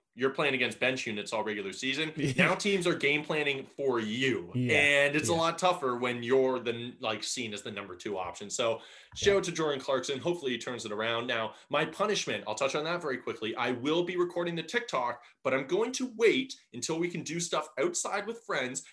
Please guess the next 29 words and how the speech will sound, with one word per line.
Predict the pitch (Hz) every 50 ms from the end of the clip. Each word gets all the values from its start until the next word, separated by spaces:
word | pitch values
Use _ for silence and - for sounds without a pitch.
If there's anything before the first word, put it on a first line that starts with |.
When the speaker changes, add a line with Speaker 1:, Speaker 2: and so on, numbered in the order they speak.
| _ _
Speaker 1:
'cause | 135 117
I | 120 113
spoke | - - - - 139 160 175 -
to | - 185
a | 175
couple | - 175 170 175 185 190 - - - _
of | 117 117
my | 123 123 110
female | 110 - - 127 135 160 160 175 180 180 -
friends | - 262 269 214 170 156 156 165 - - - _ -
who | 123 110
do | - - - 117 139 175
TikTok | 170 - 220 220 - - 214 208 220 214 -
dances, | 247 262 277 262 262 - 139 131 123 123 - - - _ _ -
and | 107 110
they | 120 135
said, | 151 - - 156 147 147 - - - _ _
"We'll | 110 107 98
get | - 110 110 123
a | 123
few | - - 131 131 131 131 135 135 131
drinks | 131 - 120 123 135 151 175 175 175 -
flowing, | - - - 170 165 160 156 156 156 151 156 165 165 160 - _ _ 110
we'll | 110 110 104 -
practice | - - - 120 117 135 156 170 - - 180 - 196
it | 180 180
a |
couple | 175 - 190 180 196 190 185
times, | - - 160 147 147 139 143 139 135 -